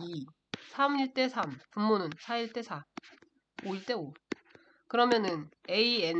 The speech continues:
번째 항에서 앞에 항에다가 A의, 어,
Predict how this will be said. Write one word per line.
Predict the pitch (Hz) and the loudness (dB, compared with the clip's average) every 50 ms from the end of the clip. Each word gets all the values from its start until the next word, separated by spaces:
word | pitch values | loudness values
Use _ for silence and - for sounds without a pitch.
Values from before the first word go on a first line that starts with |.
| 180 190 | 2 2
번째 | 214 214 220 220 - 202 | 2 0 0 0 -2 -4
항에서 | 196 196 190 185 185 180 185 254 294 349 - _ _ _ - _ - | -2 -2 -2 -2 -2 2 4 6 6 4 2 _ _ _ -20 _ -4
앞에 | - 160 160 160 - - 247 233 | 0 0 0 -2 -2 -2 0 0
항에다가 | 226 233 240 233 226 214 190 175 170 170 165 160 170 170 165 151 - - - | 0 0 0 2 2 0 0 -2 -4 -2 -2 -2 0 -2 -2 -4 -8 -12 -10
A의, | 156 160 175 180 185 196 214 247 277 302 - _ _ _ _ _ _ _ - | -8 -6 -6 -4 -4 -2 0 0 0 0 -4 _ _ _ _ _ _ _ -10
어, | - 175 170 170 170 170 170 165 165 170 | -8 -6 -4 -2 -2 -2 -2 -4 -4 -6